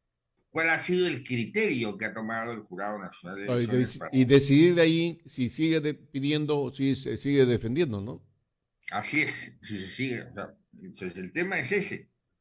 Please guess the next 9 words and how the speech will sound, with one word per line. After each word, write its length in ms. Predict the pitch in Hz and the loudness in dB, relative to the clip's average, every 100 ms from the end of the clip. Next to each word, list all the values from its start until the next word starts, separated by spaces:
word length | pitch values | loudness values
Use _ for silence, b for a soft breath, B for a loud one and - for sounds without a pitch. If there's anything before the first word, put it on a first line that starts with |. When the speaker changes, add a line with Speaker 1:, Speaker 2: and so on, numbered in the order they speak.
| _ - | _ -16
Speaker 1:
El 220 | 87 - | -16 -8
tema 260 | 131 135 | -6 -4
es 140 | 127 127 | -6 -6
ese 400 | 127 - 135 - | -4 -4 -4 -6
que, 480 | 127 127 131 135 - _ _ _ _ _ - | -4 -2 -2 -6 -16 _ _ _ _ _ -12
eh, 840 | 90 92 87 85 85 87 85 85 85 | -8 -4 -4 -4 -4 -6 -8 -10 -12
la, 240 | 98 82 | -10 -8
la 340 | 87 90 92 92 | -8 -8 -8 -8
persona, 680 | 92 - 143 117 104 - | -12 -8 -8 -6 -8 -10